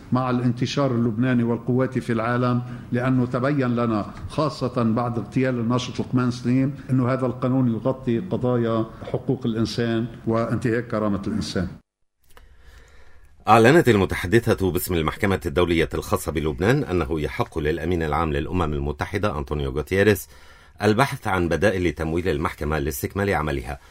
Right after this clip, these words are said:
Speaker 2: مؤكدة أن المحكمة لن تتمكن من استكمال عملها بعد شهر تموز لعدم وجود تمويل.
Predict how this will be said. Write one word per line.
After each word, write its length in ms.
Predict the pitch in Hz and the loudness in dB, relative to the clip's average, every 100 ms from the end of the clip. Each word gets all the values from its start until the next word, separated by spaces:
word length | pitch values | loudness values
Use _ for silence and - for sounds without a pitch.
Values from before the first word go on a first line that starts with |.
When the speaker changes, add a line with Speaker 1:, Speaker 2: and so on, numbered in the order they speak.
| - - | -20 -8
Speaker 2:
مؤكدة 680 | 85 87 92 82 80 104 131 | -6 -4 -2 -2 0 0 0
أن 120 | 87 82 | 0 0
المحكمة 480 | 76 80 - 71 | -2 -4 -4 -4
لن 260 | 69 98 120 | 0 0 0
تتمكن 580 | 92 - 90 85 73 69 | -2 -4 -4 -4 -4 -2
من 120 | 92 | -2
استكمال 440 | 82 82 - 90 | -2 -6 -4 0
عملها 540 | 78 80 87 80 87 85 - - - | 0 2 2 2 0 -2 -10 -20 -2
بعد 220 | 90 90 | 0 0
شهر 280 | 80 92 82 | -2 -2 -2
تموز 600 | - 78 76 104 127 - - | -4 -4 0 2 0 -2 -6
لعدم 560 | 80 73 80 80 73 69 | -2 -2 0 -2 -2 -4
وجود 300 | 71 80 76 - | -4 -4 -2 0
تمويل. 300 | 110 69 | 0 -2